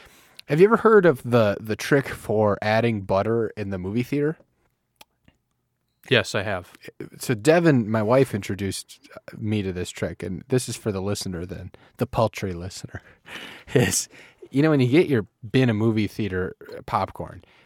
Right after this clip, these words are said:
Speaker 1: back in the day, they used to butter it for you, and everybody was an expert butterer. Now they give it to you, and they're like, "Go, put it, go to the trough over there, you fat fuck," and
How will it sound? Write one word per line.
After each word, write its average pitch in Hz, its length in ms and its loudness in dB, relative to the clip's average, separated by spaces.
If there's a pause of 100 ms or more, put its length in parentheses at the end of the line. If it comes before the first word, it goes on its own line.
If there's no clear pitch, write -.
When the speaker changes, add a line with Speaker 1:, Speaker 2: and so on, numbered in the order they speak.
Speaker 1:
back 202 220 4
in 214 80 4
the 175 100 6
day, 143 280 6
they 110 160 4
used 135 360 4
to 117 40 0
butter 101 320 2
it - 120 -6
for 92 200 -4
you, 73 200 -10 (160)
and 113 140 -2
everybody 147 420 4
was 120 140 2
an 107 100 -6
expert 113 440 -4
butterer. 98 580 -2
Now 156 300 2
they 143 160 4
give 123 140 2
it 127 80 0
to - 120 -2
you, 123 40 4
and 110 80 0
they're 107 100 0
like, 95 200 -4
"Go, 95 420 2
put 127 180 4
it, 110 120 -4 (340)
go 120 180 4
to 143 80 4
the 123 100 2
trough 107 460 2
over 110 240 -4
there, 98 280 0
you 92 160 -6
fat - 340 -2
fuck," - 360 -4
and 98 180 -4